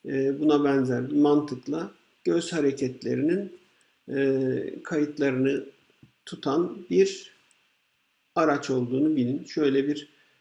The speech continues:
e, kağıda veya bir bilgisayar ortamındaki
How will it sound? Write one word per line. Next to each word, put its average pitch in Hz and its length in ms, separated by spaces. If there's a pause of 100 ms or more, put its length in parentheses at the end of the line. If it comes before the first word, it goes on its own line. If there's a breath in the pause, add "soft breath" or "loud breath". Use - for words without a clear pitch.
(220 soft breath)
e, 135 580 (260)
kağıda 139 560 (220)
veya 143 400
bir 143 140
bilgisayar 143 480
ortamındaki 131 840